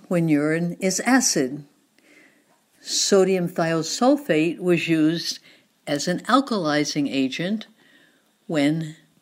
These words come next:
the urine was acid. Flame quell also as an anti-fatty acid agent when fatty acids are the cause of symptoms and disease.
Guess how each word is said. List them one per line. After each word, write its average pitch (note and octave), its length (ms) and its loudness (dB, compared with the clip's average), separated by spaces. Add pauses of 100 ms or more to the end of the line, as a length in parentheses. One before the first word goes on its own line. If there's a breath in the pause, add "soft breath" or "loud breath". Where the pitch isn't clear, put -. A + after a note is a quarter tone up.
(140)
the F3+ 100 2
urine D3 540 0 (200)
was E3 260 -4
acid. C#3 500 -4 (4000 loud breath)
Flame C#4+ 340 4
quell F3+ 380 0
also G#3+ 680 2 (640 loud breath)
as F3 300 4
an F3+ 320 -4
anti-fatty F#3+ 960 0
acid D3+ 460 0
agent C#3 720 -4 (1080 soft breath)
when F3+ 200 2
fatty F#3 360 2
acids G3 680 0
are E3+ 200 -2
the E3+ 140 0
cause B3+ 580 0
of D#3 100 -2
symptoms C#3 640 -4
and D3+ 240 -2
disease. C3+ 920 -6